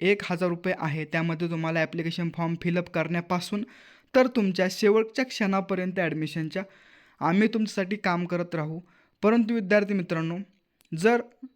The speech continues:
नंतर स्पॉट राऊंड जेव्हा चालू होतील, त्यावेळेस ही बॅचची फीज दोन हजारापासून तर पाच हजारापर्यंत केली जाते. तर विद्यार्थी मित्रांनो, तेव्हा फीजमध्ये तुम्हाला कुठल्याही प्रकारची सवलत भेटणार नाही.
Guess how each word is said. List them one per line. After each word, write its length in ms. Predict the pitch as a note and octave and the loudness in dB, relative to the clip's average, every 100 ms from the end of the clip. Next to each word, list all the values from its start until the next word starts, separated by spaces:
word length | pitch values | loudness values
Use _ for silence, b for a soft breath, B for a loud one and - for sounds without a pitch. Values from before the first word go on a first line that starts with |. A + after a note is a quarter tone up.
| _ - - | _ -20 -6
नंतर 500 | - F#3+ G3 G3 F3+ - | 0 2 2 2 2 0
स्पॉट 380 | - - F3 F3+ | -8 0 0 2
राऊंड 220 | G3 G#3 | 0 2
जेव्हा 180 | G3 G3 | 2 2
चालू 280 | G3 E3 E3 | 0 -2 0
होतील, 340 | E3+ D3 E3 F3 | -4 -4 -6 -2
त्यावेळेस 440 | F#3 F3 F#3 F#3+ - | 0 2 2 -2 0
ही 120 | G3+ | 0
बॅचची 360 | F#3 D#3+ D3+ F3 | 2 0 -2 -10
फीज 360 | - F3+ F3+ - b b b b b b _ _ _ | -4 -4 -4 -12 b b b b b b _ _ _
दोन 400 | - D#3 F3 G3 | -10 0 2 2
हजारापासून 640 | G3 F3+ F#3 F#3 F#3 F3 G3 | 2 0 0 0 -2 -2 -4
तर 120 | F#3 | -4
पाच 300 | F#3+ F3 D#3+ | 0 0 0
हजारापर्यंत 880 | D#3+ E3+ E3+ E3 _ E3+ E3 D#3+ E3 F3 | -2 -2 -2 -6 _ -4 -2 -2 -4 -4
केली 200 | E3+ D#3+ | 0 0
जाते. 340 | D#3 C#3+ D#3 F3+ b b b b - | -2 -4 -6 -12 b b b b 2
तर 80 | |
विद्यार्थी 380 | C4 G3+ A#3 A#3 | 2 4 4 4
मित्रांनो, 460 | A3+ F3+ F3+ E3 F3 G3 b b - | 2 0 -2 -2 -4 -8 b b 4
तेव्हा 280 | G3 G#3+ B3 B3 | 6 6 2 2
फीजमध्ये 500 | A3+ A3+ G#3+ G#3 G3+ | 4 4 2 2 0
तुम्हाला 260 | G3+ F#3 F#3 | 0 0 0
कुठल्याही 360 | F#3 F3+ G3 G3 | -2 -2 0 0
प्रकारची 420 | F#3+ F3+ F3 F3+ | -2 -4 -6 -6
सवलत 340 | - E3 E3+ | -4 -2 0
भेटणार 420 | E3 D#3+ D#3 D3+ | 0 -4 -2 -2
नाही. 300 | D3 D#3 D3 | -2 -2 -4